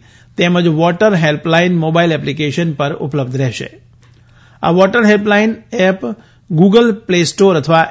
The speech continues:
એપલ સ્ટોર પરથી ડાઉનલોડ કરી શકાશે.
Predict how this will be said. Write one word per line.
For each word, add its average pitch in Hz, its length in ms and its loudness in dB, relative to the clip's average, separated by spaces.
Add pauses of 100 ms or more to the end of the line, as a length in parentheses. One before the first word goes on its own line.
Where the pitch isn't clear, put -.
એપલ 180 380 0
સ્ટોર 170 340 -2
પરથી 151 380 -2
ડાઉનલોડ 160 600 -2
કરી 160 240 -4
શકાશે. - 460 -10